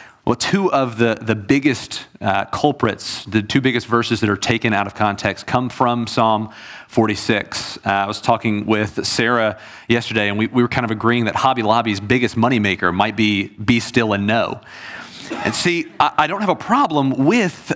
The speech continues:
Hobby Lobby putting that on a throw pillow or on a doorpost or something like that. That's, it's good to fill our minds with Scripture. The trouble is with not knowing the rest of the verse or the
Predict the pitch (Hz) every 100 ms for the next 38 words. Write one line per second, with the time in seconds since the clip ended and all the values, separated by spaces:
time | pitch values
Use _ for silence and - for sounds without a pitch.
0 | - 127 160 160 151 151 135 131 127 156
1 | 156 156 147 139 127 120 117 - 151 156
2 | 165 143 139 131 127 113 110 107 117 147
3 | 151 147 135 123 - 117 - 147 139 127
4 | 117 123 123 120 - - - 131 - 123
5 | 143 151 - 139 139 131 123 120 120 -
6 | 151 - 113 101 - _ _ _ _ _
7 | _ _ _ - - 127 - 165 170 175
8 | 143 117 - 117 120 117 - - 127 127
9 | 143 135 131 123 120 113 110 123 131 -
10 | 110 107 104 185 123 - - - - -
11 | 113 113 110